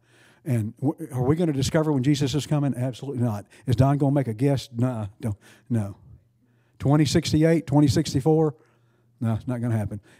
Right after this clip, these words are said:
You know, somebody said, "I'll just keep guessing every day, and that way it won't happen."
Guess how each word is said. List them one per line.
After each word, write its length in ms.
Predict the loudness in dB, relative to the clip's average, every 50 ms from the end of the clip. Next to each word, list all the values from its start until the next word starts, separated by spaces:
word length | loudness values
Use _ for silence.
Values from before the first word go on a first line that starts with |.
| _ _
You 100 | 0 0
know, 240 | 0 0 -4 -10 -16 _ -20 -20 -20 -20 -20 -20 -20 -20 -20 -20 -20 _ -20 -20 _ _ _ _ _
somebody 340 | -2 0 2 2 2 2 2
said, 160 | 2 2 2
"I'll 100 | 4 2
just 160 | 2 0 0
keep 200 | 0 0 2 4
guessing 280 | 6 6 6 6 4 2
every 200 | 2 2 2 2
day, 160 | 2 2 2
and 100 | 2 0
that 140 | -2 -2 -2
way 100 | -2 -2
it 80 | -2
won't 180 | -2 -2 -2 -2
happen." 300 | -2 -2 -4 -6 -10 -16